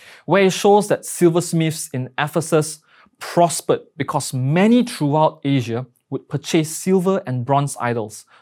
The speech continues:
of Artemis from them. Now, let us look at the background for the church in Ephesus. In A D fifty-three, Paul, on his third missionary journey, established a church in Ephesus.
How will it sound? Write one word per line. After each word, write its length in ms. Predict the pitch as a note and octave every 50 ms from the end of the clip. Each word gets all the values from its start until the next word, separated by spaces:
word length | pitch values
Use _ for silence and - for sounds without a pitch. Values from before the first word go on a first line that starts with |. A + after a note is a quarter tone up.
| _ _ _ _
of 420 | - E3 F3+ F3 - - - - - -
Artemis 640 | C3+ C3 - - C#3 B2 A#2 G#2+ - - - - _ _ _
from 220 | - - B2+ B2
them. 320 | B2 C3 C3 A2+ G2+ G2+ G2+ _ _ _ _ _ _ _ _ _ _ _ _ _ _ _ _ _ -
Now, 420 | C3+ D3+ D3+ C#3 A#2 G#2+ - - -
let 220 | A2 B2 C#3+ F3
us 180 | F#3+ F3+ - -
look 240 | D3 D3+ D3+ - - _
at 140 | - B2+ -
the 80 | A#2+ A2
background 680 | G#2+ G#2+ - B2+ - C3 A#2 C3+ A#2 G#2+ G#2 D#3 A#2 - _ _ _ _ _ _ _ _ _
for 140 | - - B2+
the 80 | B2 A#2+
church 500 | - - - F3 C3 - - - - - _ _
in 260 | - G#3+ E3+ D3+ - -
Ephesus. 640 | B2+ A#2 - - A2+ - - A2 - - - - _ _ _ _ _ _ _ _ _
In 200 | - E3 E3+ E3 E3+
A 160 | F#3+ F#3 F#3+
D 160 | F#3+ G3 G3+ G3
fifty-three, 680 | - - D3+ D#3+ - C3 B2+ - - D3+ C3+ A2 G#2 G#2 - _ _ _ _ _ _ _ _ _ _ _ _ _ _ _ _ -
Paul, 520 | - - G3 F#3 C#3+ A#2+ A#2+ C3+ D#3 - -
on 120 | C3+ C3+ C3
his 220 | C3+ C3 B2 -
third 340 | - - - G3 G3 - C#3+
missionary 520 | C3+ D3+ D3+ - F#3 E3+ D#3 D3 D3 D3
journey, 320 | C3 - C#3 B2 B2 B2 - -
established 720 | D3 - - - - F3 F3+ D#3+ F3 F#3 F3+ - - - _ _ -
a 60 | A#2+
church 500 | A#2+ - - - D#3+ - - - - A#2+
in 160 | A#2 A2 G2+ _
Ephesus. 580 | C#3 C3 - - B2 - C3 G#2+ - - -